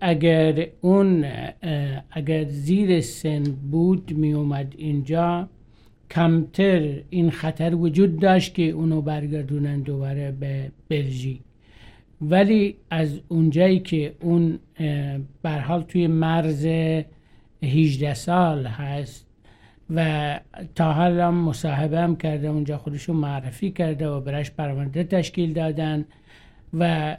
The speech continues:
احتمالاً تا برسه به اینجا اون مرز، م، رسیدن به هجده سال رو پر کنه و ادارهٔ مهاجرت طور دیگه ای براش تصمیم بگیره. یعنی این احتمال هست،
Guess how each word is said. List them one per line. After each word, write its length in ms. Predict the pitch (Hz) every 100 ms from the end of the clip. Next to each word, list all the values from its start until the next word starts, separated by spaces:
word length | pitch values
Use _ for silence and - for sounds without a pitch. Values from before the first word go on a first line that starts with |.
| -
احتمالاً 680 | 185 180 180 170 170 180 196
تا 220 | 185 180 175 151
برسه 460 | 180 170 156 - 160
به 120 | 147
اینجا 720 | 156 151 139 156 170 170 165 -
اون 180 | 170
مرز، 720 | 170 160 156 160 165 160 147 160
م، 240 | 160 151 147 - 151 151 143 - 170 160
رسیدن 540 | 165 - 160 143 156 156
به 60 |
هجده 420 | 143 151 139 147 139
سال 280 | - 160
رو 120 | 160 143
پر 300 | - 175 180
کنه 460 | - 185 180 175 160
و 280 | 160 156 151 - - - - _ - -
ادارهٔ 340 | 160 165 165
مهاجرت 580 | 170 156 160 160 175 175
طور 260 | 175 175 175
دیگه 260 | 180 202
ای 100 | 190
براش 260 | 156 147 -
تصمیم 520 | 165 147 - 160 151
بگیره. 500 | 143 139 151 147 147
یعنی 300 | 151 165 165
این 200 | 180 190
احتمال 480 | 175 - 185 185 185
هست، 400 | 160 151 -